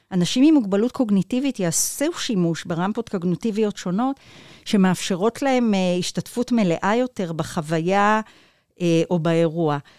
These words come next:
אה, לדוגמה, מסמכים בפישוט לשוני, או שלטים בשפה פשוטה. אבל מרבית הרמפות הקוגניטיביות האלה מחייבות הכנה רבה מראש, או לחלופין,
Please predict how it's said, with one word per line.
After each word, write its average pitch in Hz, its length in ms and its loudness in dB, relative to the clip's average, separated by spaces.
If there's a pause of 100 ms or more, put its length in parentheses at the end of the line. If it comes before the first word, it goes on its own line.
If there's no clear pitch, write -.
(240)
אה, 180 180 4
לדוגמה, 180 460 2
מסמכים 190 520 0
בפישוט 190 440 -4
לשוני, 180 720 -2
או 156 100 -2
שלטים 196 480 -2
בשפה 185 400 -4
פשוטה. 180 480 -4 (240)
אבל 170 300 2 (120)
מרבית 175 580 0
הרמפות 254 400 -2
הקוגניטיביות 247 880 -2
האלה 190 220 0
מחייבות 170 680 -4
הכנה 185 440 -2
רבה 170 200 -2
מראש, 165 420 -4
או 170 60 -6
לחלופין, 165 680 -4